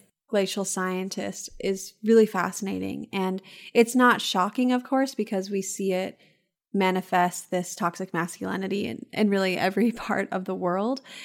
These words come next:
And, and I was even reading about how it wasn't until the nineteen nineties that the British even allowed women to spend the winter in Antarctica,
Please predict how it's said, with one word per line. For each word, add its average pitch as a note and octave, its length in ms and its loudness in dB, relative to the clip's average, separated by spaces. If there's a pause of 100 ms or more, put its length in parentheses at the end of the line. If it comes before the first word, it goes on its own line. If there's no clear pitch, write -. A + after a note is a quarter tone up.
(180)
And, G3+ 260 2
and G#3 320 2 (580)
I G#3+ 140 8
was G#3+ 240 6
even G#3+ 220 6
reading G3 320 2
about F3+ 580 -2
how F#3+ 540 0 (120)
it G#3+ 100 6
wasn't G#3 280 6
until F#3+ 460 2
the G3 100 -4
nineteen F#3+ 420 0
nineties F#3+ 600 -2
that F#3 260 0
the G3 80 -2
British G3 480 0
even F#3+ 240 0
allowed F3 460 2
women F3+ 400 -4
to G3 80 -6
spend F#3 400 -4
the F#3 40 -6
winter F#3+ 380 -6
in - 140 -6
Antarctica, - 880 -6